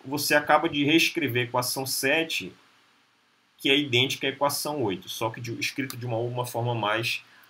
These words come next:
digamos assim, é, condizente com, com a, a, o público, né? Com o público do ensino superior e aqui é o público do ensino médio.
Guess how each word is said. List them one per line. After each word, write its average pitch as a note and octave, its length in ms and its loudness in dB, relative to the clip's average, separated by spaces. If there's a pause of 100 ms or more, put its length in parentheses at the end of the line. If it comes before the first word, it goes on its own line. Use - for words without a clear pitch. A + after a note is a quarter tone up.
(320)
digamos A2+ 480 0
assim, A#2 560 0
é, G2 600 0
condizente D3+ 800 4
com, C3 340 -4 (520)
com A#2+ 220 0
a, A2 260 6
a, G#2+ 40 4
o C3 100 2
público, A#2 640 6
né? A#2 160 2
Com B2+ 160 -4
o A#2+ 40 -2
público A#2 360 -6
do A#2 160 -2
ensino A#2 240 -2
superior C#3 640 2
e E3 80 2
aqui D3 180 -4
é C#3+ 40 0
o C#3 40 -2
público C3 300 -6
do C3 100 -4
ensino C3 300 -4
médio. G#2 320 -6